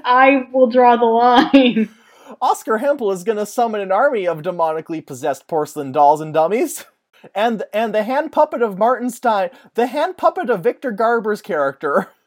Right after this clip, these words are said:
Speaker 2: <laughs> who was possessed by Sid the Kid, a serial killer <laughs> from New Orleans.
Speaker 1: Okay.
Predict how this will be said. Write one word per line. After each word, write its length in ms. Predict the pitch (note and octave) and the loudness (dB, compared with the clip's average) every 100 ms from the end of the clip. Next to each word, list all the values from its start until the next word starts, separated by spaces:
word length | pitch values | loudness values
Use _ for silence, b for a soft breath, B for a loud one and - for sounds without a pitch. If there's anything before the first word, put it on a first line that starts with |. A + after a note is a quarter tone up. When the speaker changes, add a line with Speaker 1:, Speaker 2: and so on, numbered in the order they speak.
| _ _ | _ _
Speaker 2:
<laughs> 300 | _ - - | _ -16 -2
who 120 | B3 | 0
was 160 | B3 - | 0 -2
possessed 500 | A3+ F#3 A3+ A3 G3+ | -6 0 -2 -2 -2
by 180 | G#3 G3+ | -2 -2
Sid 320 | - C#4 C4 | -4 -6 -4
the 80 | A#3 | -8
Kid, 320 | A#3+ F#3 B2+ | -4 -4 -2
a 100 | A#3+ | -6
serial 400 | - F#4+ G4+ E3+ | -6 -8 -2 -4
killer 380 | - F3+ E3+ E3 | -4 -6 -6 -6
<laughs> 20 | |
from 420 | - - A3 G3 | -10 -2 2 4
New 160 | F#3+ A#3+ | 2 2
Orleans. 680 | B3+ F#4 F3+ C3 C3+ - _ _ _ _ _ _ _ _ - B3+ | 2 2 0 -4 -8 -16 _ _ _ _ _ _ _ _ -14 -12
Speaker 1:
Okay. 600 | A#3+ B3+ B3+ C#4 D#4 | -10 -10 -8 -6 -8